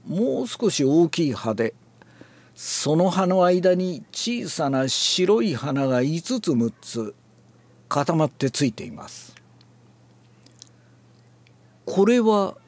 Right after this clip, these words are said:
メイフラワーであります。晩春になると近所の山野に咲き乱れています。命はわずか二週間くらいであります。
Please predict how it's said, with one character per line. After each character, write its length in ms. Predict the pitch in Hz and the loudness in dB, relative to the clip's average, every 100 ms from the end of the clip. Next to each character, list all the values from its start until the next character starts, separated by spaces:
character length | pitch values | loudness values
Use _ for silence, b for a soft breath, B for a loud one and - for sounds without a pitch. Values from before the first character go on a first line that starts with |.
| _ _ - | _ _ -2
メ 420 | 156 185 277 285 | 4 4 4 2
イ 40 | |
フ 220 | 254 - | -2 2
ラ 160 | 240 226 | 4 4
ワ 300 | 165 123 110 | 4 2 0
ー 40 | |
で 200 | 110 107 | -4 -8
あ 140 | 95 113 | -6 -2
り 120 | 117 | 2
ま 160 | 110 101 | 0 -2
す。 480 | - - - - _ b b b b b b b 120 | -10 -12 -16 -20 _ b b b b b b b -2
晩 260 | 139 165 185 | 2 4 2
春 240 | - 180 | 4 4
に 300 | 175 165 160 | 6 6 6
な 160 | 147 147 | 4 2
る 140 | 120 | 0
と 320 | - 117 - - _ - | -2 -2 -4 -12 _ -4
近 360 | 170 170 156 | 2 4 4
所 140 | 131 123 | 2 2
の 200 | 123 117 | 0 -2
山 440 | - 160 165 139 | -2 -2 -2 -2
野 120 | 127 | -2
に 180 | 113 120 | -2 -4
咲 380 | 110 147 135 202 | -4 -6 -2 2
き 140 | 214 | 2
乱 160 | 220 247 | 2 -2
れ 120 | 208 | -4
て 160 | - 113 | -6 -8
い 100 | 98 | -8
ま 160 | 104 - | -12 -12
す。 380 | - - - _ _ b b b b b b b b | -14 -16 -18 _ _ b b b b b b b b
命 540 | - 175 165 139 - 131 | 2 4 4 2 2 4
は 200 | 127 131 | 4 4
わ 180 | 143 | 2
ず 140 | 143 131 | 0 -2
か 180 | 135 131 | 0 2
二 180 | 143 | 2
週 300 | 135 - 185 | 2 2 2
間 300 | 180 185 190 | 2 0 0
く 160 | 180 196 | 0 0
ら 100 | 190 | 2
い 100 | 139 | 0
で 140 | 113 | -2
あ 100 | 107 | -2
り 120 | 123 123 | 0 2
ま 140 | 123 | 2
す。 440 | - - - - | 0 -6 -10 -18